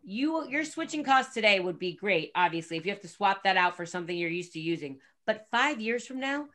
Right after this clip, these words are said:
it's gonna be so much harder for you when everything is connected. It's gonna be so much harder for you when all the tech is built on the premise of these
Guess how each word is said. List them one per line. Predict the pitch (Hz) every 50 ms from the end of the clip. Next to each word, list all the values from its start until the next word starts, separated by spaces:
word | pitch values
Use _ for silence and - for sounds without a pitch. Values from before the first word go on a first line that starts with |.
| _ _ _ _ -
it's | 202 214 214
gonna | - 240 247 233 208
be | 185 180 170
so | 170 - - - - - - - - 214 208 202 208
much | 208 208 208 208 -
harder | - 170 165 170 165 160 156 147
for | - - 156 151
you | 147 147 143 147
when | 156 -
everything | - 170 165 175 165 170 160
is | 160 156 -
connected. | - 156 151 147 - - 139
It's | 185 185 156
gonna | 220 214
be | 208 202
so | 185 - - - - - - 240 240 247
much | 254 247 254 254 247 -
harder | - 208 202 185 175 165
for | - - 160
you | 160 160 151 147 147 151 - - - - -
when | - 190 190
all | - 196 214 226
the | - 240
tech | 240 - - 214 214 208 190
is | 170 160
built | - 185 190 190 196
on | 190 180
the | 170
premise | 170 - - 185 180 185 175 165
of | - 156
these | 147 160 151 -